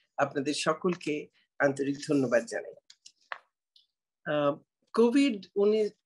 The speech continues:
পরিস্থিতি বিবেচনায় আমাদের এসএসসি এবং সমমান পরীক্ষা দুহাজার একুশ এবং এইচএসসি ও সমমান পরীক্ষা দুহাজার একুশ পরীক্ষার্থীদের জন্যে, আহ, সংক্ষিপ্ত সিলেবাসের আলোকে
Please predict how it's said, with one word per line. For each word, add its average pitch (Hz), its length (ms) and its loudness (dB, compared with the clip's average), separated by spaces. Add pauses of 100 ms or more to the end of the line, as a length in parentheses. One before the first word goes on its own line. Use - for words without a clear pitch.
(340)
পরিস্থিতি 185 680 -4
বিবেচনায় 170 680 2 (260)
আমাদের 156 460 -2 (240)
এসএসসি 175 920 -2 (300)
এবং 156 280 -2
সমমান 151 560 2
পরীক্ষা 147 460 -4
দুহাজার 147 460 2 (120)
একুশ 226 360 -10 (640)
এবং 170 540 2
এইচএসসি 208 600 0
ও 180 100 4
সমমান 151 560 0
পরীক্ষা 147 440 -4
দুহাজার 143 460 0 (140)
একুশ 151 400 -10 (720)
পরীক্ষার্থীদের 180 840 2
জন্যে, 123 400 -2 (680)
আহ, 139 260 0
সংক্ষিপ্ত 240 720 0
সিলেবাসের 190 800 2
আলোকে 143 600 -2